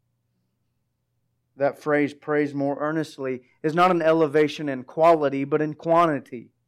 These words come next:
Christ isn't praying better prayers, he's praying more. More forcefully, more diligently, more passionately.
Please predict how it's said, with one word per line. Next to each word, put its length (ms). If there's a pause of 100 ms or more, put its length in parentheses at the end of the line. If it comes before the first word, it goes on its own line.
(720)
Christ 340
isn't 340
praying 400
better 380
prayers, 500
he's 160
praying 400
more. 540 (1300)
More 140
forcefully, 680
more 240
diligently, 680
more 220
passionately. 840